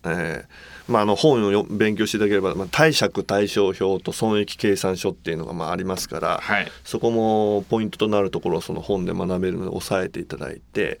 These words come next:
Speaker 1: で、えー、お父様と共に、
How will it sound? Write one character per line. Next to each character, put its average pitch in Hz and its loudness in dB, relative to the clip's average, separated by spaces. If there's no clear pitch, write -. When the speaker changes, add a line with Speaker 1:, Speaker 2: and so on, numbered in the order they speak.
Speaker 1:
で、 - 6
え 104 6
ー、 - -2
お 104 -4
父 113 4
様 87 -2
と - -4
共 95 -2
に、 120 0